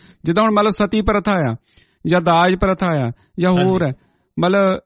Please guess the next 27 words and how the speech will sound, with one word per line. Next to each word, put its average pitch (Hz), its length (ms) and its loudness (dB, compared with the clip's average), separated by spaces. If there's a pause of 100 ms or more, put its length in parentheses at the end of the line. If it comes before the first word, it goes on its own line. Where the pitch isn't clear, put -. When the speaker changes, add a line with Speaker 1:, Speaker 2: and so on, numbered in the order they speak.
(300)
Speaker 1:
ਇਹ 220 120 2
ਬੈਨ 196 360 0
ਹੋ 214 140 2
ਜਾਣੀਆਂ 208 300 0
ਚਾਹੀਦੀਆਂ, 180 340 0
ਬੈਨ 170 360 2
ਹੈ, 135 80 2
already 165 360 0
ਗੈਰ 160 240 2
ਕਾਨੂੰਨੀ 156 420 0
ਹੈ। 117 60 0
So 202 160 -4
why 269 340 2
not? 233 240 -4
ਜੇ 202 220 0 (200)
ਜਿਹੜੀਆਂ 208 380 0 (800)
ਇਹੋ 165 220 2
ਜਿਹੀਆਂ, 185 400 2
ਅਹ, 139 260 -4
ਗੇਮਸ 143 480 2
ਆ 147 120 0
ਜਾਂ 147 160 2
ਇਹੋ 147 160 2
ਜਿਹੇ 156 140 2
ਪ੍ਰਥਾਵਾਂ 147 640 -2
ਆ 143 40 0
ਜਿਹੜੀਆਂ 156 360 0